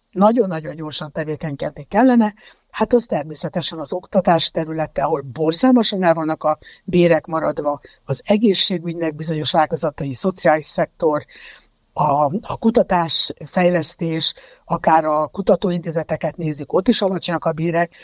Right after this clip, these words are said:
és nem akarom azt mondani, hogy nézzük meg, hogy egy óra,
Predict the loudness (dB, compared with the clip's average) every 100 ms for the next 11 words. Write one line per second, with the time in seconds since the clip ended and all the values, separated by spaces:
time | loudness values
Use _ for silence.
0 | -20 _ -2 4 4 2 -2 -2 -4 -6
1 | -4 -4 -2 -2 -2 0 -2 -2 -2 -2
2 | -4 -6 -4 0 2 2 0